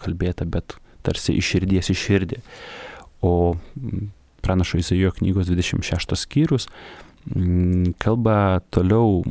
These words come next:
apie tą Dievo artumą, apie Dievo miestą ir kad tas miestas yra neįveikiamas. Kodėl?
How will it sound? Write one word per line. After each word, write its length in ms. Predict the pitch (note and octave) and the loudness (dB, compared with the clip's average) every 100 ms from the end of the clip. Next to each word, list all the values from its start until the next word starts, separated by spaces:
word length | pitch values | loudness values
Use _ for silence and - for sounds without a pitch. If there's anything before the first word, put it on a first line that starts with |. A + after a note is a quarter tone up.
| - | -4
apie 220 | F#2+ F#2+ | -2 -2
tą 140 | - | -2
Dievo 280 | F2+ G2 F#2 | 0 2 2
artumą, 520 | F2+ - B2 B2 G2 | 0 0 0 2 2
apie 380 | F2 - F#2 F2 - - - - | 0 0 0 0 -4 -14 -18 -8
Dievo 440 | - F2 G2+ C#3+ | -4 4 4 4
miestą 600 | C#3+ G#2+ A2+ A#2 - A2 A2 - - - - | 4 4 2 0 -2 -2 -2 -14 -20 -16 -4
ir 140 | - | -4
kad 160 | - G#2 | -2 -4
tas 180 | F#2+ | 0
miestas 460 | G2 G#2 A#2 G2 - | 2 2 2 -2 0
yra 140 | F#2+ F#2+ | 0 2
neįveikiamas. 800 | F#2 F#2 G#2+ G#2+ - F#2+ F2+ - | 4 2 2 0 0 -2 -2 -2
Kodėl? 520 | - F2 A2 E3 | -2 0 0 0